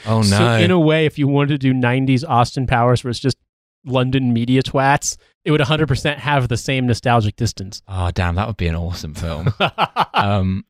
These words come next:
Speaker 1: and then, and then we cut back to the News of the World crime reporter again, who's like, "Uh, Dave should be in prison. He's a very nasty and very dangerous person."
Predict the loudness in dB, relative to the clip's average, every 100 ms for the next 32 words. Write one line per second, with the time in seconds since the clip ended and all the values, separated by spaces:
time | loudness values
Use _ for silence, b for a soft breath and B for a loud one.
0 | _ -4 0 2 2 0 2 2 0 -2
1 | -2 -2 -2 0 2 2 2 2 2 2
2 | 2 2 2 2 2 0 0 -2 -2 0
3 | -2 0 0 0 -4 -4 -2 0 0 0
4 | 0 0 0 0 -2 -2 -4 -2 0 0
5 | 2 2 4 4 4 2 0 -2 0 0
6 | 0 0 2 2 0 -4 -2 0 2 0
7 | -2 -8 -8